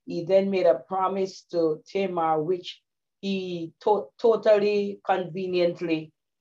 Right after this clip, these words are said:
forgot. Um, his father was crying.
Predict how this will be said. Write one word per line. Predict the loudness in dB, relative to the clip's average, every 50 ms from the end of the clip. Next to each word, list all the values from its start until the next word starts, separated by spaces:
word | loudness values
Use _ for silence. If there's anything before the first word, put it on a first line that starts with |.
| _ _
forgot. | 0 0 0 2 2 2 2 2 0 -4 -10 -20 -20 _ _ _ _ _ _ _ _ _ _ _ _ _
Um, | 0 2 4 4 2 2 0 -2 -4 -8 -12 -18 _ _ _ _ _
his | -6 -4 -4 -4 -8 _ _
father | 2 4 4 6 6 6 4 4 2 4
was | 4 2 2 0 -4 -10
crying. | -16 -10 -8 -6 -6 -6 -6 -6 -6 -6 -6 -6 -10